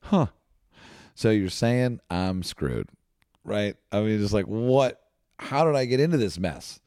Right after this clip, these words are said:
I'm just trying to, like, I don't know. Like, I was just trying to solve a problem, and I was trying to, like, be, like, efficient about it and, like, frugal. And here I go, like, wasting all this money and time now. And I'm like,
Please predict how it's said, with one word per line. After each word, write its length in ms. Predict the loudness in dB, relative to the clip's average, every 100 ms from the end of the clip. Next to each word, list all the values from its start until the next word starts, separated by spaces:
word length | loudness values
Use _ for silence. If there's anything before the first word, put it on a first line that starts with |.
| _ _ _ _ _
I'm 160 | -4 -2
just 160 | -2 -2
trying 320 | 0 0 2
to, 100 | 2
like, 420 | 4 2 0 -8 _ -2
I 120 | 2
don't 120 | 4
know. 300 | 4 2 0 -4
Like, 120 | 0
I 40 | 2
was 100 | 2
just 80 |
trying 120 | -2 -2
to 60 |
solve 260 | 2 2 2
a 40 |
problem, 360 | 2 2 2 0
and 80 | -2
I 40 |
was 80 | -2
trying 180 | 0 0
to, 40 |
like, 260 | 0 -2 -2
be, 280 | 0 2
like, 440 | 2 0 -2 _ -10
efficient 420 | -4 -2 -2 -2
about 320 | -4 -2 -2
it 240 | -2 -2 -6 -8
and, 160 | -6
like, 240 | -6 -8 -8
frugal. 640 | 0 0 2 2 0 -4 _ _ _ _ _ _ -10
And 260 | -6 -4
here 140 | -2 -2
I 80 | 0
go, 180 | 0
like, 160 | 0 0
wasting 300 | 2 0 0
all 80 | -4
this 160 | -2
money 280 | 0 2 2
and 100 | -2
time 320 | -4 -2 -2
now. 340 | -2 -4 -4 -8 _ _ -20 _ _ -6
And 160 | -4
I'm 60 | -2
like, 140 | -6